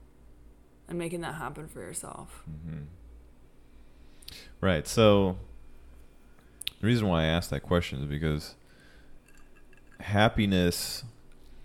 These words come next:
Speaker 2: this is another thing that I think people run into where they're just like, happiness is not a guarantee.
Speaker 1: Like the feel, feeling good, yeah.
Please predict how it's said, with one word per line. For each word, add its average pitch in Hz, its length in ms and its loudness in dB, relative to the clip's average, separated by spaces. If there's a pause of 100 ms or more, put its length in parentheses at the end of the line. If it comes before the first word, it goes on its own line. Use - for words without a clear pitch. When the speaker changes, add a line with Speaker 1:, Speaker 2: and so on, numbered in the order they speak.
(140)
Speaker 2:
this 127 140 0
is 131 80 2
another 101 280 4
thing 85 160 -2
that 73 100 -2
I 80 40 0
think 85 280 -6
people 85 200 -4
run 82 200 0
into 82 400 -4
where 71 140 -2
they're 71 140 -2
just 78 240 -6
like, 69 320 -2 (260)
happiness 90 840 0 (1500)
is 73 200 -6
not 78 320 -4
a 76 40 -6
guarantee. 65 680 -12 (1300)
Speaker 1:
Like 196 240 0
the 196 80 -2
feel, 196 520 2 (100)
feeling 214 420 0
good, 165 420 -2
yeah. 165 240 -4